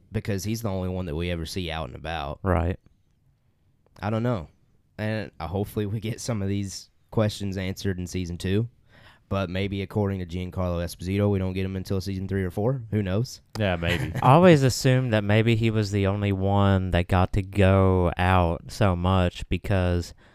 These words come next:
Speaker 2: he had earned that privilege through his skill in combat.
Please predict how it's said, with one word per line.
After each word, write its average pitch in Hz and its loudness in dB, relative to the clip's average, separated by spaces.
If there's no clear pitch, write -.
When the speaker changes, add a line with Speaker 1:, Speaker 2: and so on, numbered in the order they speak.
Speaker 2:
he 120 2
had 101 4
earned 98 2
that 92 0
privilege 92 2
through 107 8
his 92 6
skill 95 2
in 85 2
combat. 80 0